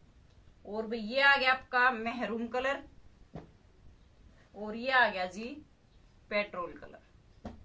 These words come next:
कलर कोई सा ले लियो, जमा मस्त वाले कलर हैं। इस साइड का देख लो, बल्कि आप ऊपर ये सलवार का प्रिंट लगा रखा है ना,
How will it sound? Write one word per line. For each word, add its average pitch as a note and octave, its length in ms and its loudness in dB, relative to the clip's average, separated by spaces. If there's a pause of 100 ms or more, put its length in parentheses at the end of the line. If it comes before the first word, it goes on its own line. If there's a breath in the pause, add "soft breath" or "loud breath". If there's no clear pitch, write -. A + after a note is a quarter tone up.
(580)
कलर C4+ 280 2
कोई C4 200 4
सा B3 180 2
ले A3+ 120 0
लियो, B3 240 -2
जमा A#3+ 280 -2
मस्त B3+ 260 -4
वाले A#3+ 280 4
कलर G#3 260 -4
हैं। B3 240 -8 (500 soft breath)
इस A#3 180 -10
साइड F#3 260 -2
का F3+ 100 -4
देख E3 240 -12
लो, D#3+ 120 -10
बल्कि D#3+ 280 -14
आप - 140 -14 (1200)
ऊपर A3+ 240 -6
ये A#3+ 160 0
सलवार F#3 360 0
का G#3+ 120 -2
प्रिंट A3 520 -8
लगा G#3+ 220 -4
रखा G3 240 -10
है E3+ 80 -10
ना, C4+ 120 -12